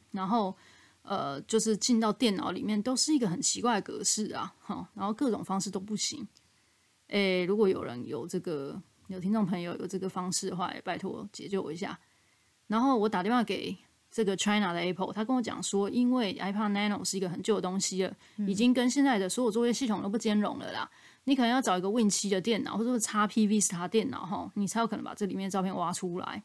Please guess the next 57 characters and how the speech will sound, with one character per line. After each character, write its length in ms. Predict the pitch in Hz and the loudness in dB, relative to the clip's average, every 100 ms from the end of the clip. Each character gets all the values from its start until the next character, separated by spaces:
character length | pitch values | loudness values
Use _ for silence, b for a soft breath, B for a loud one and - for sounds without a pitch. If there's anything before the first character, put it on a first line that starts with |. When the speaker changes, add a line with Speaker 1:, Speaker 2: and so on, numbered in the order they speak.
| _ | _
Speaker 2:
嗯。 400 | 226 214 196 214 - | 0 0 0 -6 -4
Speaker 1:
因 100 | 254 | 4
为 80 | 311 | 6
现 220 | 294 302 | 8 6
在 120 | 269 | 6
这 80 | 247 | 4
个 60 | 240 | 2
电 180 | 254 202 | 2 0
脑 140 | - | -2
已 60 | 185 | -4
经 120 | 190 | -2
不 100 | 226 | -2
怎 120 | 202 | -2
么 80 | 202 | -6
好 180 | - 185 | -6 -6
找 280 | - - - | -4 -4 -6
了 140 | - | -10
啦。 240 | - - - _ | -10 -10 -12 _
Speaker 2:
现 140 | - 294 | 2 8
在 140 | 285 | 8
大 180 | 254 269 | 8 6
家 180 | 247 226 | 6 4
基 120 | 226 | 4
本 140 | 214 208 | 2 2
上 160 | 240 | 4
都 80 | 208 | 4
是 80 | 214 | 2
Win 260 | 208 196 | 2 0
十。 500 | 202 - - - 90 - _ _ _ - | 0 -4 -6 -12 -14 -14 _ _ _ 2
Speaker 1:
嗯， 200 | 226 214 | 4 4
对， 280 | 269 220 185 | 4 2 2
没 80 | 233 | 2
有 100 | 269 | 6
那 80 | 269 | 6
么 100 | 233 | 6
容 220 | 180 202 | 4 2
易， 180 | 240 - | 0 0
反 240 | - 175 | -4 -2
正 220 | 185 269 | 4 4
你 20 | 185 | 4
就 120 | 196 | 0
是， 280 | 226 233 - _ | 0 0 -4 _
嗯， 480 | 190 185 185 180 185 - b _ - | -4 -2 0 -2 -4 -8 b _ -4
处 160 | - | 2
理 80 | 233 | 2
不 80 | 202 | 2
了。 200 | 190 - | 0 -2
然 100 | 190 | 0
后 220 | 220 226 - | 4 4 2
我 220 | - 196 | -4 0
就 180 | 240 220 | 2 2
是 220 | 247 208 | 2 -2
去 200 | - 214 | -2 -2
找 200 | - - | -2 -4
了 100 | - | -4
一 80 | 196 | -2
些 400 | 190 180 180 | 0 0 -2